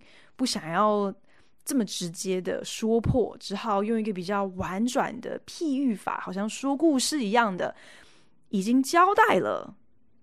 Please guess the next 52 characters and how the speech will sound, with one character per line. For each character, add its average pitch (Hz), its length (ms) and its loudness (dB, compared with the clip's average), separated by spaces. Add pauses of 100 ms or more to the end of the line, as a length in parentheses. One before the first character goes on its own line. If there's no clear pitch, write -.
已 196 100 -4
经 214 180 2
发 277 380 4
生 247 500 2 (120)
不 254 180 -2
可 180 240 -2
改 - 200 -4
变 185 200 0
的 175 100 -6
事 185 380 -6
实 - 240 -10
了， 87 260 -8 (240)
可 247 160 2
是 330 300 2 (320)
还 220 260 -2
是 233 200 -2
很 220 220 0
有 202 220 2
手 185 360 -2
法 - 260 -2
的， 55 100 -8
顺 208 300 0
便 202 180 0
补 196 300 -2
充， 302 340 6 (300)
顺 233 300 0
便 220 240 0
暗 294 360 2
示 254 380 -2
说， 240 420 2 (400)
结 233 240 2
果 269 140 2
还 220 120 2
不 240 120 0
一 277 100 4
定 269 260 4
哦， 240 360 0 (560)
这 - 120 -4
个 226 140 2
孽 254 400 4
缘 180 380 4
还 196 180 -2
是 226 140 -2
有 208 180 6
可 208 200 2
能 185 200 0
修 247 240 6
成 202 300 2
正 208 260 2
果 - 240 -10
的 - 120 -10
啦。 - 240 -6